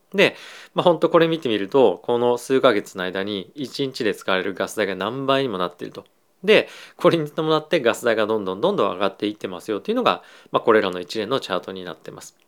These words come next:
で、もっと細かいところを見ていくと、まあ、いろいろと、えー、見えてくるとは思うんですが、結局はイーサリアムと、まあ、同じなんじゃない？これってもっともっとトークンの値段が上がって、かつ取引量が上がってくると、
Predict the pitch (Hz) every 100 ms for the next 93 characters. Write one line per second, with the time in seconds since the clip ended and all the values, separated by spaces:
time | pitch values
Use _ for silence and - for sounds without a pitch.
0 | - 202 226 156 147 143 165 160 123 117
1 | 104 110 107 95 - 175 113 - - -
2 | 127 120 117 117 117 123 - _ - 120
3 | 117 127 101 - 101 101 95 110 98 87
4 | 123 127 101 - - - - - 185 -
5 | 254 247 240 202 175 110 - _ _ _
6 | - 151 160 139 113 107 208 139 90 -
7 | 117 - 123 135 131 160 165 101 87 92
8 | _ 151 156 151 - 196 107 _ _ _
9 | - 151 151 120 139 143 151 135 - 127
10 | - 127 120 104 117 123 120 113 120 127
11 | _ - 196 107 - - _ - 214 165
12 | - 131 147 - 156 151 127 160 196 101
13 | - _ _ 123 131 127 135 135 127 -
14 | 226 110